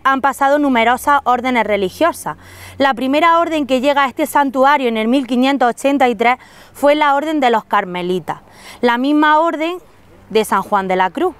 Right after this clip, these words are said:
Por esto, por eso este santuario tiene tanto que ver con San Juan de la Cruz. ¿Por qué? Mirad, San Juan de la Cruz, eh, como bien sabéis, uno de los sitios donde se refugia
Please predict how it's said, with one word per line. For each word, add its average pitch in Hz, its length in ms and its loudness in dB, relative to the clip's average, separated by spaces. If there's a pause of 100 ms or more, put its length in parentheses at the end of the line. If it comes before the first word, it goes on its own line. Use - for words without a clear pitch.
(300)
Por 254 160 2
esto, 277 420 -2 (140)
por 247 140 2
eso 294 260 -2
este 247 420 -2
santuario 247 680 0
tiene 294 440 0
tanto 320 420 -2
que 269 160 0
ver 311 240 0 (380)
con 262 180 0
San 220 220 0
Juan 254 260 -2
de 240 80 2
la 214 140 0
Cruz. 170 220 -10
¿Por 240 260 -2
qué? 240 300 -2
Mirad, 233 300 -2 (420)
San 277 220 0
Juan 349 200 0
de 381 80 2
la 359 140 2
Cruz, 349 340 2
eh, 240 880 4
como 226 240 0
bien 269 180 0
sabéis, 302 460 0
uno 285 240 0
de 294 80 2
los 277 160 2
sitios 226 400 0
donde 214 180 0
se 240 160 0
refugia 220 720 -2